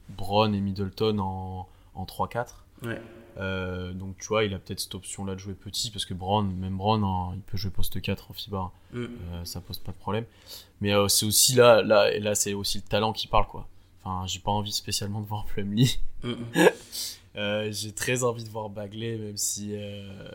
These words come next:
Speaker 1: c'est peut-être plus compliqué. Et ouais,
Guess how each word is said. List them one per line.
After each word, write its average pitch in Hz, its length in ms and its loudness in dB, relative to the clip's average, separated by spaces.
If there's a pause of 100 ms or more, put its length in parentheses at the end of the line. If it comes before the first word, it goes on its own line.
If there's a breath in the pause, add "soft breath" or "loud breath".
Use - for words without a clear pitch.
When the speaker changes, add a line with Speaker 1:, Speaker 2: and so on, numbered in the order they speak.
(140)
Speaker 1:
c'est - 300 -4
peut-être 95 180 -14
plus - 200 -16
compliqué. 117 600 -4 (400 soft breath)
Et 95 1000 -8 (500)
ouais, 92 240 -8